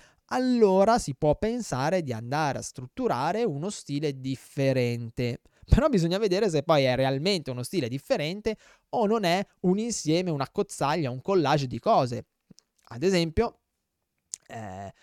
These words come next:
il, eh, il mio, il mio maestro di, di Jiu-Jitsu, che era anche il mio maestro di karate, praticava e-, entrambi,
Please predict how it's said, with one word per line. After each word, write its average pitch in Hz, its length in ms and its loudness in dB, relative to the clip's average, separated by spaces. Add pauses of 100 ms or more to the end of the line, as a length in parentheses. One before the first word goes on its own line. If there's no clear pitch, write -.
(260)
il, 127 260 -6
eh, 113 720 -10
il 117 120 -16
mio, 143 260 -8
il 135 180 -20
mio 139 160 -10
maestro 139 420 -4
di, 120 300 -4
di 117 100 -10
Jiu-Jitsu, 160 460 -4
che 131 100 -10
era 110 100 -12
anche 117 200 -10
il 113 60 -10
mio 113 100 -10
maestro 117 280 -8
di 110 80 -12
karate, 185 380 -2
praticava 110 540 -10
e-, 110 140 -10
entrambi, 120 720 -8